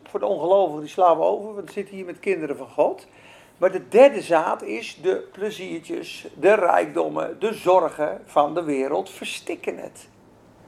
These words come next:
Verstikken het. En dat is, dat ligt voor ons allemaal op de loer. Het groeit, het ontkiemt, het is lekker. Maar de zorgvuldigheden van dit leven, de rijkdom en de misleiding van de zonde verstikken het. En het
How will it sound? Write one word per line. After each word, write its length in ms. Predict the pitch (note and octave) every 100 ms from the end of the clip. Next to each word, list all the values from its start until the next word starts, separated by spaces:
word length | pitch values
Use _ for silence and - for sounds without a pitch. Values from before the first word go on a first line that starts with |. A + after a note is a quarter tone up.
| _ - -
Verstikken 500 | A3 - F4+ - -
het. 300 | - - - - - - - - - - - - - - -
En 160 | G3 B3
dat 100 | C#4+
is, 120 | G#3
dat 180 | C#4+ C#4+
ligt 240 | D#4 -
voor 120 | D4+
ons 180 | C#4+ A#3
allemaal 380 | A#3 C#4+ C4+ C4
op 140 | A#3+
de 80 | C#4
loer. 320 | D4+ F4 - - - - - - - - - - - - - - - - -
Het 120 | G3+
groeit, 580 | - D#4+ F4+ F4 - - - - - -
het 140 | - -
ontkiemt, 720 | F#3+ - E4+ F4 G4+ - -
het 120 | -
is 120 | F#3+ F3+
lekker. 500 | A#3+ C4 B3 B3 - - - - - - - - -
Maar 260 | G2 F3
de 80 | D#3
zorgvuldigheden 1400 | - A3 B3+ A#3+ - - - C4+ D4+ C#4+ - G#3+ G3+ E3+
van 180 | - F3
dit 180 | D#3 D#3+
leven, 500 | F3+ A3 G#3 F#3+ G3
de 100 | D#3
rijkdom 580 | D3+ F3+ G#3 G3 G3 G3+
en 80 |
de 60 | F3
misleiding 600 | F3 D#3 D3+ F3+ G3+ F3
van 100 | D3+
de 60 | C#3+
zonde 320 | E3 F#3+ F3
verstikken 480 | C#3+ - F3 - -
het. 140 | -
En 120 | F3+
het 140 | F3